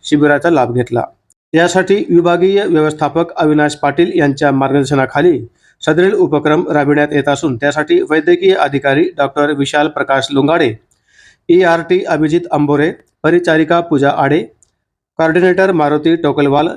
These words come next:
चालक एकनाथ बालराज, फ्लेबोटोमिस्ट आरोग्यसेवक ज्ञानेश्वर तानाजी तुंबेवार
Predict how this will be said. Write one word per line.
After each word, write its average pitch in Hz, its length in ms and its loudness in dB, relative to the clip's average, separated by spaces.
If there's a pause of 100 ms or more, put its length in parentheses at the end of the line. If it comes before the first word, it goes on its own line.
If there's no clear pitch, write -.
(160)
चालक 160 280 2 (140)
एकनाथ 151 360 0
बालराज, 143 580 -2 (540)
फ्लेबोटोमिस्ट 196 760 0 (440)
आरोग्यसेवक 170 680 0
ज्ञानेश्वर 156 560 0
तानाजी 147 440 -2
तुंबेवार 151 520 0